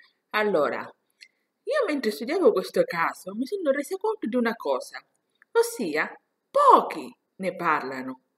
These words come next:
<clears throat> Ho trovato una pagina di Wikipedia poco corposa, anche i vari siti che parlano di true crime ne parlano molto poco. Ci saranno uno, due, massimo cinque video su YouTube,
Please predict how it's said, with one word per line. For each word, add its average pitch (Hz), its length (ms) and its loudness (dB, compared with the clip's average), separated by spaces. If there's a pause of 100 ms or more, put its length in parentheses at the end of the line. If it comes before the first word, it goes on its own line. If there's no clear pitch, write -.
(380)
<clears throat> 202 360 -6
Ho 220 60 -6
trovato 254 340 6
una 262 140 2
pagina 311 340 0
di 220 80 -6
Wikipedia 233 640 0
poco 208 240 -2
corposa, 160 600 -2 (1300)
anche 262 280 0
i 247 40 -2
vari 220 200 4
siti - 300 -10
che - 180 -4
parlano 175 480 0
di 156 160 -2
true - 160 -12
crime 165 560 0 (380)
ne 151 140 -8
parlano 165 500 0
molto 220 340 0
poco. 175 600 0 (560)
Ci 254 120 -6
saranno 247 800 0
uno, 277 340 6
due, 214 680 2
massimo 220 540 -2
cinque 202 420 0
video 185 760 0 (180)
su - 220 -4
YouTube, 180 680 -2